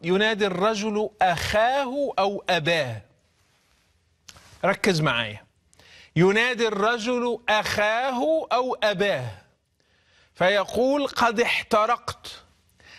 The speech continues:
أفض علي من الماء.' فيقال لهم: 'أجيبوهم.'". يقال دايمًا، لما يقول لك يقال يعني صوت كده مبني للمجهول، ناريتور اللي، اللي، اللي بيكون يحكي القصة، يقال لهم، منسوب لله، الملائكة، أي شخص تاني،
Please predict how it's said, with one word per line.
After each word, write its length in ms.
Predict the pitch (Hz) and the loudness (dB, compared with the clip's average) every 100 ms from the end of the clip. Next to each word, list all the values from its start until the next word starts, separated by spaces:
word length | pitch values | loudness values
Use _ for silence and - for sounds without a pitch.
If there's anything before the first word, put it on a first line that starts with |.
| - - | -8 0
أفض 440 | 294 262 311 214 | 2 2 2 2
علي 640 | 175 175 214 220 220 190 180 | 2 2 2 0 0 -2 -2
من 180 | 170 156 | 0 -2
الماء.' 380 | 139 123 120 - _ _ _ _ _ _ - | -2 -4 -8 -14 _ _ _ _ _ _ 0
فيقال 720 | 180 190 190 - 220 226 226 | 4 4 2 2 2 2 2
لهم: 340 | 233 240 262 - | 0 0 -4 -2
'أجيبوهم.'". 760 | 202 202 269 285 359 285 131 104 _ _ _ _ | -2 0 -2 -2 -2 -2 -6 -16 _ _ _ _
يقال 560 | 180 185 208 226 254 226 | -2 2 2 2 0 0
دايمًا، 360 | 247 285 262 | 0 0 -2
لما 220 | 208 196 190 | -2 -2 0
يقول 180 | 202 | 0
لك 160 | 226 180 | -2 -2
يقال 500 | 196 190 202 220 226 | -4 -2 0 0 0
يعني 300 | 196 165 170 | -2 -2 -4
صوت 420 | 156 202 196 151 | -4 0 0 -2
كده 380 | - 175 156 147 | -2 0 2 2
مبني 340 | 156 170 175 | 0 -2 0
للمجهول، 800 | 156 151 151 147 143 156 143 120 - _ - - _ _ | -2 -2 -2 -4 -2 -2 -2 -4 -8 _ -20 -20 _ _
ناريتور 800 | - 165 175 190 180 - 123 110 131 | 0 2 4 2 0 -2 -2 -2 -4
اللي، 580 | 139 143 143 143 139 | -2 0 2 2 0
اللي، 400 | 143 135 131 127 | 0 -2 -2 -2
اللي 200 | 131 131 | -2 -2
بيكون 460 | 135 147 139 175 170 | -2 -2 -2 -2 0
يحكي 340 | 170 - - | 0 -2 -2
القصة، 560 | 156 - 165 - - 107 | -2 0 -4 -2 -2 0
يقال 560 | 135 156 - 208 214 214 | 0 0 2 2 2 2
لهم، 400 | 240 254 247 220 | 2 0 -2 -4
منسوب 400 | 196 180 202 190 | -4 -4 -4 0
لله، 380 | 185 170 190 | 0 2 0
الملائكة، 600 | 185 165 175 190 180 185 | 0 -2 0 -2 0 0
أي 200 | 190 196 | 0 -2
شخص 320 | 160 160 - - | -4 -6 -6 -2
تاني، 260 | 120 - | -2 -2